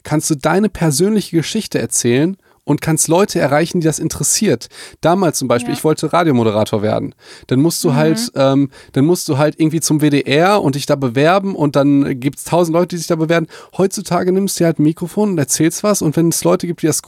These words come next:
Speaker 1: cool finden, dann, dann feiern die das. Und wenn du jetzt ein Buch schreiben willst, ich habe ja überhaupt keine Ahnung darüber, dann kannst du auch diese Kanäle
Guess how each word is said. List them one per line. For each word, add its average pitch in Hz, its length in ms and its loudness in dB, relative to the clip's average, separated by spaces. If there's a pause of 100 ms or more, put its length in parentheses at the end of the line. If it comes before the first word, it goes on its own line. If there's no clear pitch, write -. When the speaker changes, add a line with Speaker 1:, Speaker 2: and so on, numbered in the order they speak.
Speaker 1:
cool 240 100 2
finden, 180 280 -2
dann, 170 260 0
dann 156 600 0
feiern 202 280 2
die 117 80 2
das. 120 160 -2 (260)
Und 139 220 0
wenn 160 100 2
du 156 80 2
jetzt 156 220 2
ein 139 80 -6
Buch 208 160 0
schreiben 156 340 2
willst, 120 380 0
ich - 180 -12
habe 165 140 0
ja 160 60 2
überhaupt - 320 0
keine 202 200 0
Ahnung 240 180 0
darüber, 131 280 0
dann 131 100 0
kannst 180 240 -2
du - 60 0
auch - 80 -2
diese 196 180 -4
Kanäle 175 320 2